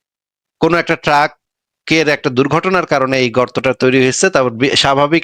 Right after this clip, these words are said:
নিয়মে বৃষ্টি পড়ছে, বৃষ্টির পানি এসে যে প-, প-, প্যাচ কা-, প্যাক কাদা জন্ম, জমা হইছে। সেই প্যাক কাদাতে যেহেতু শ্যাওলা জন্মায়, শ্যাওলা জন্মাইছে।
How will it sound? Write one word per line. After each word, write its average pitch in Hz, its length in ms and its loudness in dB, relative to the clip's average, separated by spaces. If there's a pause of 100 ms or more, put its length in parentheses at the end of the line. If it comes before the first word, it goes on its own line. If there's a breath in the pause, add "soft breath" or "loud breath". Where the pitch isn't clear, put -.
নিয়মে 160 280 2
বৃষ্টি 135 320 -2
পড়ছে, 143 320 -2
বৃষ্টির 127 360 -4
পানি 123 240 -2
এসে 110 440 -2
যে 113 120 -2
প-, - 280 -4 (100)
প-, 87 240 -4 (100)
প্যাচ 143 240 -2
কা-, 107 300 -2
প্যাক 143 220 -2
কাদা 135 260 0
জন্ম, 135 400 0 (160)
জমা 135 220 0
হইছে। 143 360 0 (420 loud breath)
সেই 160 180 0
প্যাক 160 260 0
কাদাতে 156 360 0
যেহেতু 147 460 2
শ্যাওলা 147 360 2
জন্মায়, 143 380 0
শ্যাওলা 143 320 2
জন্মাইছে। 143 540 0